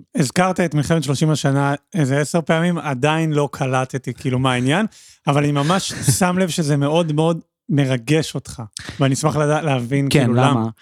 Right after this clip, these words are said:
Speaker 2: תראה, אני בעיקרון רציתי לעשות פודקאסט על ההיסטוריה של האינטרנט, כן? וכל הזמן, ורציתי כאילו מין ללכת אחורה עוד, להבין את ההתחלה. ו-, ובכלל מין נתקעתי המון שנים עכשיו,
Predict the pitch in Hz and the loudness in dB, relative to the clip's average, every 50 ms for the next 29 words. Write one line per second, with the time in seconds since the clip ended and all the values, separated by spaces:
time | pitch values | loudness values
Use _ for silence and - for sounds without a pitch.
0 | - - - 202 196 - - 175 226 269 277 269 214 - 165 151 185 202 151 135 | -20 -6 0 0 2 2 2 2 2 4 4 2 0 0 0 0 0 0 0 -2
1 | - 175 185 165 131 113 139 139 110 - - 123 135 139 - 185 202 196 - 143 | -2 0 0 0 0 2 0 -2 -2 0 0 0 0 0 0 -2 -2 -2 0 0
2 | 131 120 117 - - 123 127 123 - 117 107 95 98 98 92 98 90 82 80 82 | 0 0 0 0 0 0 0 0 0 -2 -4 -2 -2 -2 -4 -4 -6 -6 -10 -12
3 | - - - 135 143 160 170 - - 123 110 110 113 110 110 110 110 107 - - | -14 -4 -2 0 0 0 -4 -6 -8 -6 -2 0 2 2 4 2 0 0 0 2
4 | 214 226 202 208 208 202 190 - 151 131 131 131 131 _ _ _ - - 123 127 | 2 2 2 0 -2 -2 -2 -2 0 0 0 0 0 _ _ _ -12 -4 -4 -4
5 | - 180 180 - - - 180 160 151 151 160 160 160 - _ - 127 127 139 170 | -4 -4 -10 -10 -4 -2 0 2 2 2 2 0 0 -2 _ -2 0 2 2 2
6 | 160 - 156 135 - - - 160 151 131 120 - - 208 240 233 180 160 139 135 | 2 0 -4 -6 -4 0 0 0 2 2 -2 0 2 2 2 2 0 0 0 0
7 | 156 170 156 - 131 113 - - 123 113 110 92 - - - - - _ _ - | -2 -2 -2 -2 -4 -4 -2 -2 0 0 0 0 -4 -8 -16 -20 -20 _ _ -2
8 | 120 127 - _ - 135 151 151 185 - 277 302 294 269 285 277 269 254 - - | -2 -2 -2 _ -4 -6 -2 -2 0 0 2 2 4 4 4 6 4 4 2 0
9 | - - 220 240 240 - 262 247 233 220 196 - _ - 147 160 208 247 254 226 | -4 0 0 0 2 2 2 2 4 2 0 -2 _ -4 0 2 2 4 4 2
10 | - 185 170 165 170 185 190 190 - - - - 139 127 127 127 | 2 0 2 2 4 4 4 2 0 0 0 0 2 2 2 0